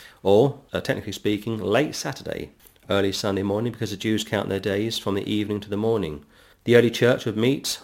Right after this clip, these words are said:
on a Sunday. The early church would break bread on a Sunday. The early church would take up a collection on a Sunday.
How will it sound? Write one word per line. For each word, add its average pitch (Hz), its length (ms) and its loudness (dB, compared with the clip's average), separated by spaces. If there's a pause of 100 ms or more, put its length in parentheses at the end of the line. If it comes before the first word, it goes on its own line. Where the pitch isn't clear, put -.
on 113 160 0
a 110 120 0
Sunday. 123 640 -2 (380)
The 110 120 6
early 113 180 6
church - 640 -2
would 107 280 2 (180)
break 104 400 -2
bread 110 300 0
on 101 120 0
a 101 120 -2
Sunday. - 560 -6 (600)
The 104 120 4
early 104 180 4
church 107 440 0
would 104 100 -8
take 110 180 -2
up 101 80 -4
a 107 60 -6
collection 107 500 -4
on 104 320 -2
a 104 160 -2
Sunday. 170 560 -6